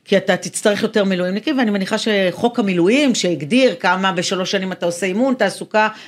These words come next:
הדבר הזה מתפוגג לנו מול העיניים, כי אתה צריך. ואגב, אם אתה מדבר על תפיסת ביטחון, אז תדבר גם על תפיסה חברתית כלפי הביטחון, כי לא יכול להיות שמילואימניקים יתגייסו לכל כך הרבה ימי מילואים, יעזבו את הכל,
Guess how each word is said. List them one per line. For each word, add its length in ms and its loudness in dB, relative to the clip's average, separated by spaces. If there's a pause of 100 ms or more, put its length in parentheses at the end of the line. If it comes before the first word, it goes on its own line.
הדבר 280 2
הזה 420 0
מתפוגג 500 -2
לנו 160 0
מול 100 0
העיניים, 280 2 (260)
כי 80 2
אתה 140 -2
צריך. 260 0 (320)
ואגב, 480 2
אם 80 0
אתה 120 0
מדבר 220 2
על 60 0
תפיסת 300 -4
ביטחון, 360 -2
אז 80 0
תדבר 260 0
גם 80 -2
על 60 -4
תפיסה 300 -4
חברתית 540 -4
כלפי 240 -2
הביטחון, 500 -4 (280)
כי 140 2
לא 80 6
יכול 200 4
להיות 120 2
שמילואימניקים 580 0
יתגייסו 320 0
לכל 180 -2
כך 160 -6
הרבה 180 0
ימי 220 2
מילואים, 420 -2
יעזבו 380 0
את 120 -2
הכל, 320 -2